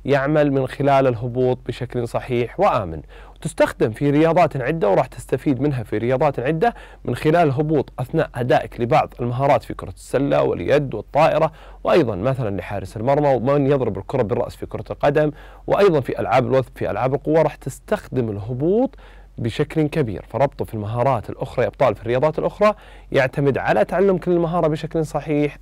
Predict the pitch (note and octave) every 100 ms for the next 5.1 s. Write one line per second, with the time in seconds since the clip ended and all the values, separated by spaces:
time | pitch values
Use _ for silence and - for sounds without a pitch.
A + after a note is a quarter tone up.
0 | A#3 F#3 G2 - - - - - - -
1 | - - - - - - - - - -
2 | - - - - - - - - - -
3 | - - - - - - - - E3 F3+
4 | C4 D#4 A#3 E3+ F#3 C3 G#2+ C3+ C3+ E3
5 | F#3